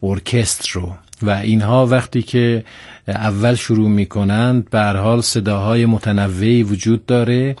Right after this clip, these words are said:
ولی در نهایت اینها به یک هارمونی و هماهنگی می‌رسن که این هارمونی و هماهنگی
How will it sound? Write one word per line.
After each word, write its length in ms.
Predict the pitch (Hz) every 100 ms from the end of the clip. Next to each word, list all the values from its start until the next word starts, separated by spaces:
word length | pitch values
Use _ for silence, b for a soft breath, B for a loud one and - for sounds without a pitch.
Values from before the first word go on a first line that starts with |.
| B B B -
ولی 300 | 110 156 185
در 280 | - 123
نهایت 720 | 117 117 110 113 113 143 165 127
اینها 440 | 131 120 117 151
به 140 | 135
یک 200 | 123 135
هارمونی 640 | 127 110 110 107 107 107 120
و 80 | 117
هماهنگی 640 | 104 101 98 101 101 113
می‌رسن 540 | 143 135 131 - 131
که 140 | 127 135
این 400 | 131 113 123 131
هارمونی 720 | 110 107 98 95 95 101 123
و 380 | 113 101 95 92 B B B B B
هماهنگی 1080 | - 107 104 101 95 101 98 92 127 143 135